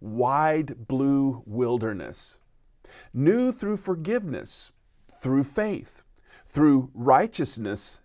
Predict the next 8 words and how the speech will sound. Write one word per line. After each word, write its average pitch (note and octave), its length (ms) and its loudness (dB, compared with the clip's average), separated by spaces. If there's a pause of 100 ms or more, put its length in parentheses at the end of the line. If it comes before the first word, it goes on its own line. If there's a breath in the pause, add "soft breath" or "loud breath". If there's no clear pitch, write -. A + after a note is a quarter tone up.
exchanged, C3 880 -6 (800 soft breath)
refreshed C3 880 0 (180)
by A#2 200 2
a A#2 100 0
friend's C3+ 720 -2 (300)
"I D3+ 120 0
missed F#3 440 -4
you," G2 280 -10